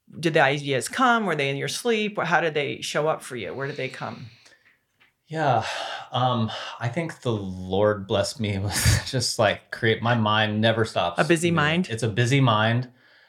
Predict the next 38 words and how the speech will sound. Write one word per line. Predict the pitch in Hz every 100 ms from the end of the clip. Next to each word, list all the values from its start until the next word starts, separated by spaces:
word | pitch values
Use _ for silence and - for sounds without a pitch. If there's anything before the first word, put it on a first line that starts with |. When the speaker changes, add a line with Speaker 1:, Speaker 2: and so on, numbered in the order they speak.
| _ _ -
Speaker 2:
Um, | 107 107 98 92
it | 113
nearly | 110 117 113
killed | 113 113 110
me, | 123 120
I | 113
think, | 120 113
in |
my | 101 98
Speaker 1:
Mm-hmm. |
Speaker 2:
adolescence | 82 95 87 101 127 127 120
when | 101
I | 90
couldn't | - 107 104 104
figure | 107 98
out | 95 87
how | - 95 92
to |
harness | 92 - 92 98 -
that | 107 104 104 - _ -
energy | 107 107 101 117 113 113 110
and | 95
I |
needed | 98 101 90
to | 90
quiet | 87 - 85 90 95
it, | 107
and | 92
I | 90
turned | - 92 87
to |
drugs | 85 92 87 87 87 -
to | -
do | 87 85
that. | 92 107 131 135
Speaker 1:
Mm-hmm. | 156 151 151 170 - _
Speaker 2:
But, | - 113 107 95 - _ _ -
uh, | 110 101 95 92